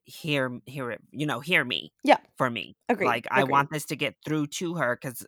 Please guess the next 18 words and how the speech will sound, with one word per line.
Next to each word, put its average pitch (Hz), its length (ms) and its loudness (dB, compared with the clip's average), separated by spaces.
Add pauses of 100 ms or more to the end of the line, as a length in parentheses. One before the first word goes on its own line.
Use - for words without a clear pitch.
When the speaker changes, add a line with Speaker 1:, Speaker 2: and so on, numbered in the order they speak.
Speaker 1:
again, 156 420 2 (600)
uh, 170 120 2 (100)
you 196 140 -2
know, 151 140 4
as 156 140 0
much 185 160 -6
as 165 120 -2
I 143 120 4
don't 143 360 2
like 131 240 2
Alicent 120 500 -2
overall, 110 540 -4
I 139 180 4 (160)
do 156 200 2
think 135 260 -2
she 147 220 -2
<laughs> - 0 -
genuinely 131 920 -4